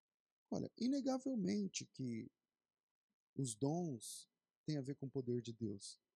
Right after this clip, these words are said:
Mas veja que no capítulo um, verso sete, Paulo disse, eu não sei se é o verso sete, mas é por ali, que a igreja em Corinto era uma igreja que tinha todos os dons.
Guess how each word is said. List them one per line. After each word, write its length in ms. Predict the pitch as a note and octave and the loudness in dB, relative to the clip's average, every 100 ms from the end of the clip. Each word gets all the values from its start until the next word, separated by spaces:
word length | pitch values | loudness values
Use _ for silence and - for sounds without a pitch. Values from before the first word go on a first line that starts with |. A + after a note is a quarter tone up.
| _ _ _ _ _ | _ _ _ _ _
Mas 280 | F3 F#3 D#3+ | 2 2 4
veja 320 | G3+ B3 F3 | 4 4 4
que 120 | E3 E3+ | 2 2
no 120 | D3+ | 4
capítulo 480 | C#3+ - D3 B2+ B2 | 2 2 0 2 2
um, 100 | A2+ | 2
verso 320 | A2 F#2+ - | 2 0 0
sete, 640 | - D3+ C3 - - - _ _ _ _ _ _ _ _ | 4 4 2 -2 -4 -4 _ _ _ _ _ _ _ _
Paulo 340 | E3+ G3+ G3+ | 8 8 6
disse, 680 | C#3+ B2 D3+ D#3+ - - A2+ _ _ - | 2 2 4 4 4 4 -2 _ _ -2
eu 80 | D#3 | 0
não 80 | |
sei 160 | D#3 D3 | 2 2
se 80 | C3 | 2
é 20 | |
o 40 | |
verso 200 | A2+ A2+ | 2 4
sete, 180 | E3 D#3+ | 4 2
mas 140 | D3 C3 | 2 2
é 40 | |
por 180 | - E3 | 4 4
ali, 240 | C3 A2+ - _ _ _ _ _ _ - | 4 0 -6 _ _ _ _ _ _ 6
que 80 | A3+ | 6
a 80 | |
igreja 460 | A#3+ F3 D#3+ C3+ B2+ | 6 6 8 8 6
em 80 | A#2 | 4
Corinto 720 | - A#2 D#3 F3+ D#3+ - A#2+ - | 4 4 6 2 0 -6 -8 2
era 140 | E3+ | 4
uma 160 | G3 G3+ | 6 4
igreja 400 | E3+ E3 F3+ F3+ | 4 6 6 4
que 140 | F#3 | 0
tinha 260 | F3+ G3+ F#3+ | 0 2 2
todos 460 | - F#3+ G3 G3 G3 | 2 2 2 0 -2
os 120 | F3+ | 0
dons. 560 | E3 F3 E3 - - | 0 -2 -4 -10 -16